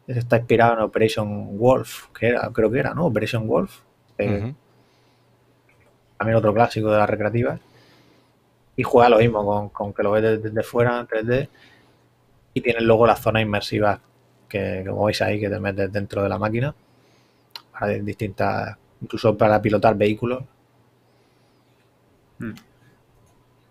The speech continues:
Speaker 3: Muy de
Speaker 2: Bueno,
Speaker 3: recre, sí.
Speaker 2: sí,
Speaker 3: Muy arcade.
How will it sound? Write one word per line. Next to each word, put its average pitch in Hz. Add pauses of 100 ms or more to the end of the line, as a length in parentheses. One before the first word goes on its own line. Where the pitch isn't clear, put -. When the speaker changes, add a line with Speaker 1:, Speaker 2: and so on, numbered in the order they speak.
(640)
Speaker 3:
Muy 120
de 113
Speaker 2:
Bueno, 104
Speaker 3:
recre, 101
sí. 101 (340)
Speaker 2:
sí, 98
Speaker 3:
Muy 107
arcade. 101